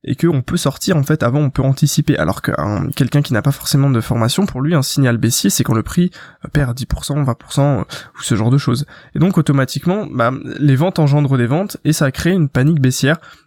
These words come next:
et, euh, on peut souvent être, même très souvent, être victime de manipulation. J'en parlais encore une fois avec une personne sur le groupe Facebook, euh, qui m'expliquait qu'il avait été témoin de pump and dump. Donc qu'est-ce que c'est que ce, ce truc-là ? C'est des manipulations de marché classiques.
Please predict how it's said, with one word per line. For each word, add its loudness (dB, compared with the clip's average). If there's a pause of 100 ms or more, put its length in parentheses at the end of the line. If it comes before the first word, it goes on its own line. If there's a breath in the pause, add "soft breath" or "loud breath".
(160 loud breath)
et, 4
euh, -2 (100)
on -14
peut -2
souvent -2
être, -8 (200)
même -2
très 0
souvent, 0
être -2
victime 2
de 2
manipulation. 0 (280 loud breath)
J'en 0
parlais 2
encore 0
une -2
fois 0
avec 0
une -8
personne 0 (840)
sur -6
le 2
groupe 2
Facebook, 0 (460 loud breath)
euh, -4
qui -6
m'expliquait 0
qu'il 0
avait 2
été 0
témoin 2
de 0 (120)
pump 2
and 0
dump. 0 (320 loud breath)
Donc -12
qu'est-ce -4
que -4
c'est 0
que -2
ce, 0
ce -2
truc-là ? -2
C'est -4
des 0
manipulations 0
de 0
marché -2
classiques. -2